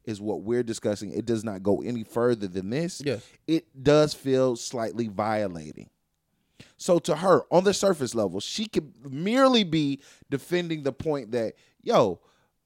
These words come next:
Speaker 1: like, why are you talking about this perspective?
Speaker 2: There's a reason why, though. There's an
Speaker 1: Right,
Speaker 2: exception
Speaker 1: it, it,
Speaker 2: for that.
Speaker 1: it is, it is a reason why. But maybe she just never thought it would go to that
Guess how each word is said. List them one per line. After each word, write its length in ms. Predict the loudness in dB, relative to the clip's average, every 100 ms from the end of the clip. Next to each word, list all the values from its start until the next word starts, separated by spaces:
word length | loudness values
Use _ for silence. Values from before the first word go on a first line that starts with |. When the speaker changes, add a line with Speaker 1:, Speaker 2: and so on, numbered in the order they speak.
| _
Speaker 1:
like, 220 | 2 4 2
why 200 | 0 0
are 100 | 0
you 140 | -2
talking 600 | 2 2 2 -2 -6 -10 _ -6
about 520 | 0 2 2 0 -4
this 120 | -6
perspective? 580 | -4 0 0 0 -2 -2
Speaker 2:
There's 180 | -2 -6
a 60 | -4
reason 280 | -4 -4
why, 140 | -8 -8
though. 140 | -10 -10
There's 180 | -8 4
an 60 |
Speaker 1:
Right, 180 | 6 8
Speaker 2:
exception 240 | 4 2
Speaker 1:
it, 100 | 6
it, 80 | 6
Speaker 2:
for 40 | 6
that. 60 | 2
Speaker 1:
it 100 | 4
is, 220 | 4 2
it 120 | 2 4
is 140 | 4
a 60 | 2
reason 300 | 0 -2 -6
why. 220 | -8 -14 _ _ _ 6
But 340 | 6 6 -4 _ _ _ _ _
maybe 380 | -4 2 2 2
she 220 | -4 -4
just 260 | -4 -6 0
never 240 | 2 2
thought 340 | 4 6 4 4
it 80 | 2
would 140 | 2 2
go 280 | 4 4 0 _ 0
to 120 | 2
that 220 | 4 2